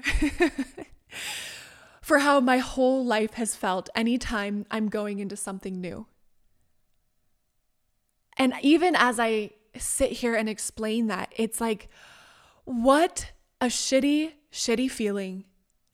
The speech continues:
to have to face on such a regular basis. What a horrible thing to have to overcome. And I think, honestly, it's just been my reality for my whole life that I've never known different, right? I don't know what it feels like to just be like,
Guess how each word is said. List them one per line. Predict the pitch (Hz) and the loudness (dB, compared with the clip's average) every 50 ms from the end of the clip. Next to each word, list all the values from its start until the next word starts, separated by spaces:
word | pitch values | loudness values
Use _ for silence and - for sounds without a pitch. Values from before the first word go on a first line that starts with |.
| _ _ _ | _ _ _
to | - 269 254 | -6 -4 -2
have | 240 226 220 | -2 -2 -2
to | - 226 | -4 -6
face | 214 - 226 208 196 196 208 - - - - _ _ - | -6 -4 -2 -2 -2 -2 -2 -4 -6 -6 -8 _ _ -4
on | 233 233 220 | -2 -2 -2
such | 202 - 226 220 - | -2 -4 -4 -4 -4
a | 233 220 | -4 -4
regular | 208 202 208 196 214 208 202 202 | -4 -4 -4 -6 -6 -6 -6 -6
basis. | 185 202 190 202 - - 165 202 - - | -4 -4 -4 -4 -4 -6 -6 -8 -6 -4
What | 233 262 | -2 -2
a | 311 320 | -2 -2
horrible | 285 - - - - - 277 320 339 349 349 370 330 349 349 | -4 -8 -14 -12 -2 2 4 6 6 6 6 6 6 4 2
thing | 330 - 349 370 359 277 196 180 - _ - - - - - - - - - | 2 2 0 2 2 0 -2 -6 -10 _ -20 -20 -20 -20 -20 -20 -20 -18 -4
to | - 277 269 | 0 2 4
have | 254 262 262 262 | 6 6 6 8
to | - 285 | 8 8
overcome. | 269 269 262 262 277 - 262 294 330 311 247 226 - | 8 8 6 4 2 2 0 0 0 0 -2 -2 -2
And | 254 247 | 0 0
I | 247 262 | 2 0
think, | 247 - 320 339 339 - - _ | 0 0 -2 -2 -2 -6 -2 _
honestly, | 240 254 277 320 302 - - 269 233 | 2 4 4 2 0 0 0 2 2
it's | 240 233 - | 2 2 0
just | - 254 247 - | -2 -4 -4 2
been | - 247 240 240 | 2 4 4 4
my | 240 247 240 | 2 2 0
reality | 233 196 214 208 196 202 214 233 247 220 214 202 202 196 226 - _ _ _ _ _ _ _ _ _ | 0 -2 -2 -2 -2 -2 -2 -2 -2 -2 -2 -4 -4 -4 -6 -8 _ _ _ _ _ _ _ _ _
for | - - - 254 240 | -20 -6 0 2 2
my | 226 226 220 | 4 4 2
whole | 226 214 220 233 208 | 0 0 -2 -2 0
life | 196 220 240 269 269 262 | 0 2 4 4 4 4
that | - 220 226 | 4 4 4
I've | 220 208 | 2 2
never | 226 247 233 247 | 0 0 0 0
known | 240 226 214 208 196 | 0 0 -2 -2 -2
different, | 185 233 240 - - - - - - | -2 -4 -4 -4 -8 -12 -14 -10 -6
right? | 214 214 208 220 - - | -2 0 0 0 2 4
I | 240 | 4
don't | 254 269 - 220 226 220 220 | 4 2 2 0 -2 -2 0
know | 226 226 262 | 0 2 2
what | 285 240 226 | 2 2 0
it | 202 220 | -2 -2
feels | - - 233 214 220 202 | -4 -2 -2 -2 -2 -2
like | 214 202 196 - | -4 -4 -6 -6
to | - 226 | -6 -6
just | 190 226 - - | -4 -4 -4 -4
be | - 233 | -2 -2
like, | 220 214 208 196 | -2 -2 -4 -6